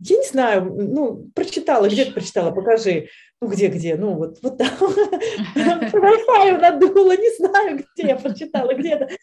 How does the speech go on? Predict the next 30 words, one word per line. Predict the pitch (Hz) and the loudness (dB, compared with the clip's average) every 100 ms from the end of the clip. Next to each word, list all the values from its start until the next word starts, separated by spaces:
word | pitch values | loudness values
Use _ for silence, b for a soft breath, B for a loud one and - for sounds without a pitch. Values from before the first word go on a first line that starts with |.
| B | B
Ну, | 294 | -6
сопоставила | 339 403 415 349 269 233 202 | 2 2 2 2 4 6 6
одно, | 196 269 262 | 4 2 0
где | 226 | 0
там, | 214 466 466 B B - | 2 2 0 B B 0
там, | 302 392 | 2 0
сям, | - 285 269 | 0 0 0
вот, | 220 151 - | -2 -8 -6
мне | 254 269 | -2 0
кажется, | 285 294 | 0 2
у | |
вас | 285 285 | 2 2
тоже, | 294 269 202 | 2 2 4
да, | 240 | 4
это, | 269 202 175 B B B - | 2 0 -6 B B B 0
там, | 277 294 | 2 2
сям | 294 285 | 2 0
прочитал, | 294 294 269 349 381 | 0 -4 -2 0 0
сопоставил, | - 247 240 349 320 | -4 -6 0 2 4
и | 247 | 2
у | |
меня | 240 302 320 | 0 0 0
уже | 277 | -2
какое-то | 262 294 277 262 | -2 -2 -2 -2
другое | 269 269 233 | -2 2 2
совсем | 220 196 190 202 | 2 -6 -6 -6
понимание, | 202 233 262 370 320 196 | -4 -4 -4 -4 -6 -6
вот | 190 | -6
такое, | 208 208 175 139 | -6 -2 -2 -2
да. | 156 185 | -6 -8